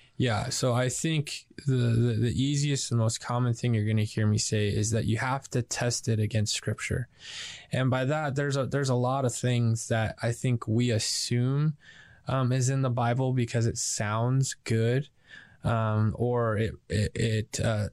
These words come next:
we've heard it in the Bible, but is it c-, what the Bible completely says, you know? And so the best way to kind of fully understand if that's what God's word said is that you're teaching it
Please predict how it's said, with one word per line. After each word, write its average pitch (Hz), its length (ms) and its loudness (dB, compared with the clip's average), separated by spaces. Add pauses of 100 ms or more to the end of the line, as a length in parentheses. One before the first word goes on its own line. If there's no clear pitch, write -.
(120)
we've 120 220 0
heard 123 360 -2
it 131 140 0
in 135 160 2
the 139 80 0
Bible, 127 640 0
but 110 200 0
is 113 180 2
it 117 140 0 (260)
c-, - 140 -8
what 117 340 0
the 117 80 0
Bible 117 400 0
completely 120 640 0
says, 143 540 0
you 131 180 2
know? 139 240 0 (460)
And 120 180 2
so 117 580 0 (360)
the 120 100 -2
best 127 400 0
way 131 180 2
to 127 160 -4
kind 127 260 -2
of 117 80 0
fully 127 460 -2
understand 120 540 2
if 107 100 0
that's 113 300 -2
what 113 120 2
God's 110 320 0
word 110 220 0
said 113 240 0
is 110 120 2
that 113 140 0
you're 107 140 0
teaching 143 540 -2
it 165 200 -4